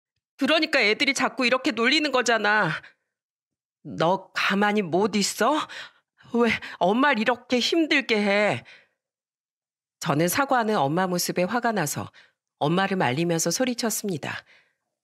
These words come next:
그러자 친구 엄마는 그 모습을 보고 혀를 차며 말씀하셨어요. 애가 왜 이리 고집이 세? 아유, 너도 빨리 사과해. 얼른.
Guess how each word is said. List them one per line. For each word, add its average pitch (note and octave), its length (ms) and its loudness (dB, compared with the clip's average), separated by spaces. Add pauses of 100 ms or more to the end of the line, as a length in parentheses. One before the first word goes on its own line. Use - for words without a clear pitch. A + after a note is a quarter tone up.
(400)
그러자 F3 300 2
친구 A3+ 340 -2
엄마는 D3 580 -2 (100)
그 - 100 -6
모습을 F#3+ 440 -2
보고 G#2 280 -4 (400)
혀를 C4 300 0
차며 E3 280 -2
말씀하셨어요. D#3+ 840 -2 (1700)
애가 E3 400 2
왜 E3 260 2
이리 B3 160 0
고집이 B3+ 440 0
세? F3 580 0 (440)
아유, A#3 400 2 (420)
너도 A3+ 340 0
빨리 C#4+ 260 2
사과해. A3 560 0
얼른. G3+ 460 0